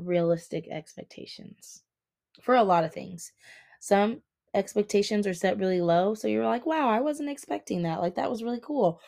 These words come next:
And some expectations are way too high, and we cut out people for, um, putting things on them that they just can't handle. So we're gonna take a quick break, and when we come back, I'm gonna give you guys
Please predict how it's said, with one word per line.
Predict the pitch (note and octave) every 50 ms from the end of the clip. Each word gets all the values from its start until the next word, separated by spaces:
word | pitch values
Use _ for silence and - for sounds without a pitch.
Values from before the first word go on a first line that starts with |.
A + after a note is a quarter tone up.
| - - - - - -
And | A3+ A#3 A#3 A#3+ A#3+
some | - C4 B3+ B3+ C4+
expectations | B3 A#3+ - - B3+ A3 - A#3+ A#3 A#3 A#3 A3+ A3+
are | G#3+ G#3
way | G#3 G#3+ G#3+
too | - A3+ G#3+
high, | G3 G#3 G3+ G3+ G3+ G3+ G3+ G#3 - - - - - _ -
and | F#3 F3+ F3+ F3+ F3+
we | G3 G3+ G3
cut | - - G3 F#3+
out | F#3 F#3 F#3 -
people | - F#3+ E3+ E3+ - E3+ E3+ E3 E3 - _ _ _ _ _
for, | - F#3 F3 E3+ F3 - -
um, | F3 E3 D#3+ E3
putting | E3+ - G3+ F#3 F3+ F3+
things | E3+ F3 F3 E3
on | E3 D#3 D#3+ D#3+
them | D#3+ D#3 D#3+
that | D#3 D3+ -
they | - D#3 D#3 D#3
just | - D#3 D3+ - -
can't | - - D#3 D#3 E3+
handle. | D3+ D#3 D3+ D3 D3+ D#3 D#3 - D#3 - _ _ _ _ - - - _ _ -
So | - - F3+ F3+ F#3+ G#3
we're | G#3 G3+ G3 G3+
gonna | G#3+ G#3+ G#3+ G#3+
take | A#3 A#3 A3+
a | A3
quick | - - B3 A#3+
break, | B3 B3+ B3 B3+ - - -
and | A3+ A#3 A#3
when | A#3
we | A#3 A#3
come | A#3 - B3 B3
back, | B3 A#3 A3 A3 - - -
I'm | A3+ A3+
gonna | A3+ A3+
give | G#3+ A3+ A#3
you | A3
guys | A3 G#3 G3+ G#3+ G#3+ -